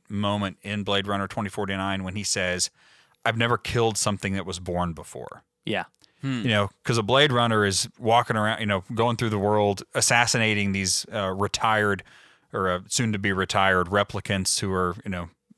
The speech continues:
Speaker 1: being
Speaker 2: Gone rogue.
Speaker 1: taken out of, of
Speaker 2: Yeah.
Speaker 1: circulation. You know, so they're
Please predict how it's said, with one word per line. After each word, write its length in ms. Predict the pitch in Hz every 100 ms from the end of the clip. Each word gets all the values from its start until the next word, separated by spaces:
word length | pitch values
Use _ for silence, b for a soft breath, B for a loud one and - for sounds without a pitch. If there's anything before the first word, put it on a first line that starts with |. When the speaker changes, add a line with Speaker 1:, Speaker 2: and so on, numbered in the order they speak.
| 110
Speaker 1:
being 360 | 98 95 90 90 _ _ -
Speaker 2:
Gone 240 | 117 104 101
rogue. 180 | 98
Speaker 1:
taken 380 | 98 123 - 98
out 220 | 98 98
of, 200 | 95 - -
of 160 | 101 104
Speaker 2:
Yeah. 40 |
Speaker 1:
circulation. 800 | - 117 - 98 104 117 107 92 B B B B B B
You 60 | 196
know, 160 | 180
so 240 | 160 185 160
they're 340 | 147 131 120